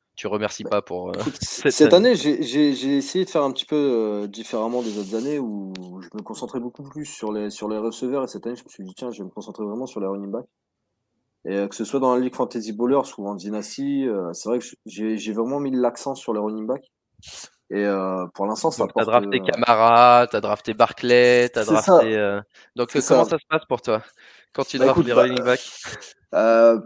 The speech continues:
Speaker 2: pour l'instant, ça va. Alors, Barclay, euh, en dents de scie, bon, après, euh, je, on a tradé ensemble, euh, ce, ce
Speaker 1: Ouais.
Speaker 2: week-end par rapport à ça. Mais, euh, c'est vrai que Barclay est un, un petit peu déçu,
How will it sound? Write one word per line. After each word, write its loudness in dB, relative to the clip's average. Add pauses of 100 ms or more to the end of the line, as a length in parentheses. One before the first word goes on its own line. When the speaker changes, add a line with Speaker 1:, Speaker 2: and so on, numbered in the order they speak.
(180)
Speaker 2:
pour 6
l'instant, 6
ça 6
va. 8
Alors, 4
Barclay, 2
euh, 0
en -6
dents -4
de -10
scie, -4
bon, -4
après, -4
euh, -4
je, -16
on -8
a 0
tradé -6
ensemble, -2
euh, -8
ce, -10 (280)
ce -16
Speaker 1:
Ouais. -6
Speaker 2:
week-end -4
par -6
rapport -4
à -4
ça. -8 (580)
Mais, -4
euh, -4
c'est -4
vrai 2
que -4
Barclay 2
est 2
un, -6 (260)
un -10
petit -10
peu 0
déçu, -4